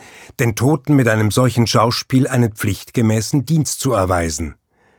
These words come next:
Während der Tote auf dem Scheiterhaufen verbrannte, mussten Paare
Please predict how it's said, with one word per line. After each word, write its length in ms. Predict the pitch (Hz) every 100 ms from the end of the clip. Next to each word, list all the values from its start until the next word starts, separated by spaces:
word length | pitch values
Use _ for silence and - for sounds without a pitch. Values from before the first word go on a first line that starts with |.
| _ _ _
Während 340 | 107 104 107
der 140 | 107 104
Tote 420 | 139 160 - 135
auf 140 | 113
dem 180 | - 90
Scheiterhaufen 640 | - 113 127 135 113 101 95
verbrannte, 760 | 104 92 98 104 127 - 147 - - -
mussten 440 | 117 - - 104
Paare 440 | - 113 135 147